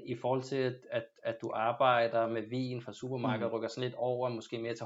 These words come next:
Speaker 2: Ja.
Speaker 1: håndlavet.
Speaker 2: Ja.
Speaker 1: Er der nogle producenter, nogle vine, som sådan ligesom skubber dig i den retning, eller er det bare sådan en, øh, generelt, fordi det kan jeg se,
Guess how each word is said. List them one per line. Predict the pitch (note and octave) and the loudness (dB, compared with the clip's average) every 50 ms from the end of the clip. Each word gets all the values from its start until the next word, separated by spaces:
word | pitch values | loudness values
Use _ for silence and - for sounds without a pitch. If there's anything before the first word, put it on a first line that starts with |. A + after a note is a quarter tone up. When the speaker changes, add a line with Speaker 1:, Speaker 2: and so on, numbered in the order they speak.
| - - | -2 0
Speaker 2:
Ja. | A#2+ | 0
Speaker 1:
håndlavet. | B2+ C3 B2+ C3+ C3 B2+ B2 A#2+ A#2+ A#2+ A#2 - | 0 0 0 2 2 2 2 2 0 -2 -4 -6
Speaker 2:
Ja. | - - - A#2+ | -8 -6 -4 -4
Speaker 1:
Er | A#2+ | -2
der | A#2 | -2
nogle | A#2 A#2 A#2 A#2 A2+ - - | 0 0 -2 -2 -4 -4 -6
producenter, | A#2+ A#2+ A#2 - D3 D3 D3 C#3+ D3 | -8 -6 -4 -2 -2 -2 -2 -2 -2
nogle | C#3 B2+ B2 | -2 -4 -4
vine, | A#2+ C3 C3 C#3+ D#3 D3+ | -2 -2 0 0 0 0
som | D3 - C#3 B2+ | 0 -2 -4 -6
sådan | B2 C3 C3+ C3+ C3 | -4 -4 -2 -2 0
ligesom | B2+ B2+ B2+ C3 C3 B2 | 0 0 -2 -2 -4 -6
skubber | A#2+ - - C#3 B2+ A#2 B2+ | -6 -4 -2 0 2 2 4
dig | B2 A#2 - | 2 2 2
i | A2 | 0
den | A#2+ A#2+ - A#2+ | -2 0 2 4
retning, | B2 C#3 D3 - - G3 F#3 F3 E3+ | 6 6 4 4 2 0 0 0 2
eller | C3+ C3+ C3+ C3 | 2 2 2 2
er | B2 | 2
det | B2 - | 2 4
bare | A#2+ A#2+ B2 B2 - | 4 4 4 4 2
sådan | D3+ D3 C#3 C#3 C3 | -2 -4 -2 -2 0
en, | B2+ | 0
øh, | B2+ A#2+ B2 - - - - - _ _ _ _ - | 0 -2 -4 -6 -14 -20 -20 -20 _ _ _ _ 0
generelt, | C3+ B2+ B2+ A#2 A#2+ B2+ C#3+ C#3+ - | 2 4 4 6 6 6 6 6 4
fordi | - B2+ B2 | 0 0 0
det | C3 B2+ | 0 0
kan | C#3+ | 0
jeg | C3+ | -2
se, | - - C#3+ C#3 C3+ C3+ | -2 -2 -2 0 0 -2